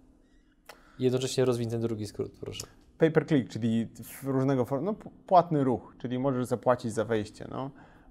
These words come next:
Speaker 2: E, to jest taki, e, to, to jest taki temat odwieczny, trochę takich tych żarcików na konferencjach, nie wiem, na przykład, nie wiem, z, z, pamiętam jeszcze z Maćkiem Lewińskim rozmowę, że: "O,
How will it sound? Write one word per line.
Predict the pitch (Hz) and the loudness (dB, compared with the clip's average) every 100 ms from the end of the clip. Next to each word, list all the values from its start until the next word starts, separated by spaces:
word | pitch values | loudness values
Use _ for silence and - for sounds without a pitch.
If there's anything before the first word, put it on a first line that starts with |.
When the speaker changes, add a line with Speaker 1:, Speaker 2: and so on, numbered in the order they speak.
| - - | -16 -12
Speaker 2:
E, | 98 104 110 107 - 85 92 82 - - - _ _ _ _ _ _ _ - - | -8 -6 -6 -8 -10 -12 -14 -14 -14 -18 -20 _ _ _ _ _ _ _ -20 -10
to | 180 | -8
jest | 170 - | -8 -8
taki, | 151 143 135 131 - - - - - | -8 -4 -4 -4 -8 -20 -20 -20 -12
e, | - 101 104 98 - - - | -4 -2 -2 -4 -6 -10 -10
to, | 156 156 | -14 -2
to | 170 | 0
jest | 160 | 2
taki | 160 - 143 135 131 | 0 -2 -2 0 0
temat | 127 156 147 127 123 | 0 0 2 2 0
odwieczny, | - 127 117 123 135 139 120 | -2 -2 0 2 2 0 -2
trochę | 120 113 | -2 -4
takich | 120 - 117 | -6 -10 -6
tych | 131 123 | -2 2
żarcików | 117 98 - 139 123 | 2 0 -4 -6 -4
na | 120 | -6
konferencjach, | - 107 113 120 123 113 113 | -4 -6 -4 -4 -2 -6 -4
nie | |
wiem, | 110 107 | -6 -6
na | |
przykład, | 104 - 110 - | -10 -6 -6 -4
nie | 107 | -6
wiem, | 104 | -6
z, | |
z, | 117 110 110 | -10 -12 -14
pamiętam | - 123 117 | -4 -2 -2
jeszcze | 104 - | -6 -8
z | 123 | -4
Maćkiem | 120 120 - 110 | -4 -4 -4 -4
Lewińskim | 107 120 117 117 | -2 -4 -4 -6
rozmowę, | 113 107 113 107 | -4 -4 -6 -6
że: | 110 - | -8 -4
"O, | 127 123 113 | -2 -2 -4